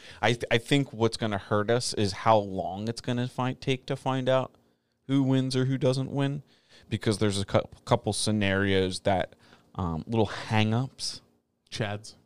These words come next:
Speaker 1: You know?
Speaker 2: Hanging chads.
Speaker 1: Well, I mean, not necessarily chads, but, like, the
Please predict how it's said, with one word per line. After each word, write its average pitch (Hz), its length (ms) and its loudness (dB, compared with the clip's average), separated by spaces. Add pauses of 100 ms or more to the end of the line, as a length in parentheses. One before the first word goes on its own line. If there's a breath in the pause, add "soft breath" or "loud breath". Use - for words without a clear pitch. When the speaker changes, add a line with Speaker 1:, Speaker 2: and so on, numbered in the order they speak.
Speaker 1:
You 123 160 0
know? 127 100 0
Speaker 2:
Hanging 104 340 -8 (140)
chads. 104 420 -12 (240)
Speaker 1:
Well, 120 240 -4
I 120 60 -4
mean, 120 180 -6
not 113 160 -6
necessarily 104 300 -10
chads, - 320 -6
but, 110 80 0
like, - 160 -2
the - 120 2